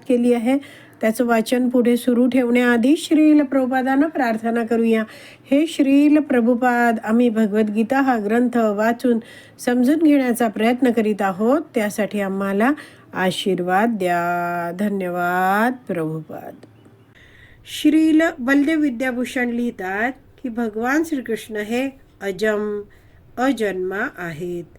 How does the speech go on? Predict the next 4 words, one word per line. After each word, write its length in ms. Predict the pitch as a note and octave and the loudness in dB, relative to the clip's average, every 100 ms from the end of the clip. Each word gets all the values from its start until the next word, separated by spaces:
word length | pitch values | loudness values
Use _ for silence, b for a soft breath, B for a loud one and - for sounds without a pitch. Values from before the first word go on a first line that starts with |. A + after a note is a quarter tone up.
| b b - | b b -10
अर्थात 540 | G#3+ G#3 - G#3+ F#3+ F#3 - - - - - | -6 -6 -6 -6 -6 -6 -14 -20 -20 -12 -4
ते 500 | G3 D#3 F3+ A3 A3 - b b b - | -2 -2 -2 -4 -4 -12 b b b -6
कोणत्याही 800 | A#3+ A#3+ A3+ C4 B3+ B3+ A#3 F3 | -2 -2 -2 -2 -2 -2 -4 -6
जड 320 | F3 B3 C4 | -4 0 0